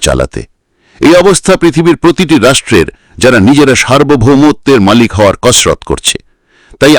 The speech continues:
আমাদের এখন দরকার বৈশায়ন উপযোগী শান্তি ও মুক্তির একটি বিশ্ব ব্যবস্থার অন্বেষণ। এই অন্বেষণ এবং অনুসন্ধানকে সামনে রেখেই আমরা কাজ করছি। আমাদের প্ল্যাটফর্ম বাঙালির একুশে টেলিভিশন বৈশায়ন উপযোগী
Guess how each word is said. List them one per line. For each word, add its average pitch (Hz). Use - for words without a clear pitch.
আমাদের 180
এখন 170
দরকার 90
বৈশায়ন 160
উপযোগী 135
শান্তি 160
ও -
মুক্তির 147
একটি -
বিশ্ব -
ব্যবস্থার 82
অন্বেষণ। 92
এই 147
অন্বেষণ 185
এবং 147
অনুসন্ধানকে 143
সামনে 135
রেখেই 127
আমরা 90
কাজ 107
করছি। 147
আমাদের 135
প্ল্যাটফর্ম 139
বাঙালির 139
একুশে 175
টেলিভিশন 110
বৈশায়ন 160
উপযোগী 110